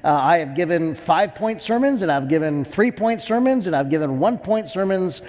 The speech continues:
And if you've been here long enough, you know I've also given many sermons that are pointless. But today is a one-point sermon, and the one point is this. One-point sermon, the one main thing that we are called to do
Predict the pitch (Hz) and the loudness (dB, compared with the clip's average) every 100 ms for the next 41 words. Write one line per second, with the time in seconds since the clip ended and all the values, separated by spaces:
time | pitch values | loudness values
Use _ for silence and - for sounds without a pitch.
0 | - - - 170 139 165 170 160 156 170 | -20 -14 0 0 2 0 0 0 2 2
1 | 185 190 156 175 180 180 170 170 170 175 | 2 0 0 0 2 4 2 2 0 -2
2 | 151 160 160 165 156 165 165 135 147 139 | 0 0 0 0 -2 -2 -2 0 0 -2
3 | - 170 175 - 180 180 - - - - | -4 -4 -4 -6 -2 0 -2 -8 -18 -20
4 | - - - - - - - - - - | -20 -20 -18 -18 -18 -18 -16 -16 -16 -16
5 | - - - - - - - 147 175 190 | -16 -16 -18 -18 -20 -18 -6 -2 0 2
6 | 247 190 170 151 240 302 - 175 156 123 | 2 2 0 2 2 0 -2 -2 -2 -2
7 | - 147 175 202 190 185 175 160 294 302 | -4 0 0 0 0 0 0 2 0 0
8 | - 220 214 214 226 214 226 294 - - | -2 0 0 0 -2 0 2 0 0 -14
9 | - - - - - - - - - 330 | -18 -20 -20 -20 -20 -20 -20 0 4 4
10 | - 233 220 - 254 208 190 196 175 262 | 4 -2 -2 0 2 2 2 2 4 4
11 | 311 311 302 285 214 254 269 - 226 233 | 4 2 0 2 2 2 0 0 2 2
12 | 214 170 165 226 190 - 190 196 202 190 | 0 0 2 2 2 0 2 4 2 -2
13 | 156 131 113 120 123 | 0 0 0 -2 -2